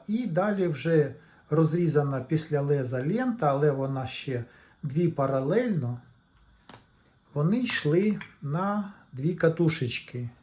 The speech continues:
Я взяв меншого діаметру, бо, е, тут великі не треба. Одна катушка — це стандартна, звичайна.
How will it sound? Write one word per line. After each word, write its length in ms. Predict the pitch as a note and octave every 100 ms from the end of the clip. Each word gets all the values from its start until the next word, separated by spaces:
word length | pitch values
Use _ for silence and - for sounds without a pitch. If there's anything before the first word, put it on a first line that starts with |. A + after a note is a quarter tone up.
| -
Я 160 | D#3+
взяв 340 | C3+ C#3 C#3+ D3
меншого 500 | E3 C#3+ - D3 D3+
діаметру, 600 | E3 D#4 C#4+ E3+ D#3+ D#3
бо, 400 | C#3 D#3 C#3 B2 - - - - -
е, 260 | D3 C3 B2
тут 280 | B2 F#3+ -
великі 420 | E3 E3+ D#3+ D3+
не 120 | D#3
треба. 500 | D#3+ C3+ A2+ G#2 A2+ -
Одна 340 | F3 F#3 F3+ D#3
катушка — 640 | C3+ C3+ B2+ A#2+ - A2+ -
це 160 | B2
стандартна, 880 | A2+ - E3 F#3 B3+ A#3+ - F#3 D#3+ - _
звичайна. 880 | C3+ A#2+ B2 A#2 - G3+ A3+ F#3+ F3